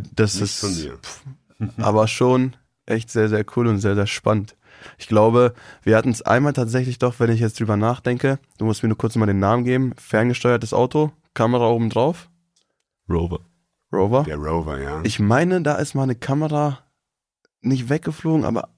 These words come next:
Speaker 1: ich, äh
Speaker 2: Der hat sich überschlagen.
Speaker 1: Ja, oder sowas.
Speaker 2: Ja, ja,
Speaker 1: Ja,
Speaker 2: genau.
Speaker 1: ne?
Speaker 2: Mhm.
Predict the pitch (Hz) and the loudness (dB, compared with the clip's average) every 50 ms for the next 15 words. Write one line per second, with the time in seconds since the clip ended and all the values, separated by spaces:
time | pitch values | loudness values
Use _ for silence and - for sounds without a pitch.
0 | _ _ - - - - 50 - - 131 127 123 127 117 131 110 110 110 107 101 | _ _ -10 -10 -8 -8 -10 -4 0 0 2 2 0 0 -2 -2 -2 0 -2 -2
1 | - - 117 120 131 131 - 120 117 139 175 190 202 208 202 180 160 185 185 143 | 0 0 0 0 0 -2 -4 0 2 4 4 4 4 2 2 2 2 2 2 4
2 | 104 107 110 104 92 90 90 139 139 113 87 92 113 160 202 - 95 90 85 85 | 4 2 2 0 -2 -4 -2 -2 -2 0 0 0 0 -2 -2 -4 -8 -10 -10 -10
3 | 87 95 110 113 | -10 -10 -12 -14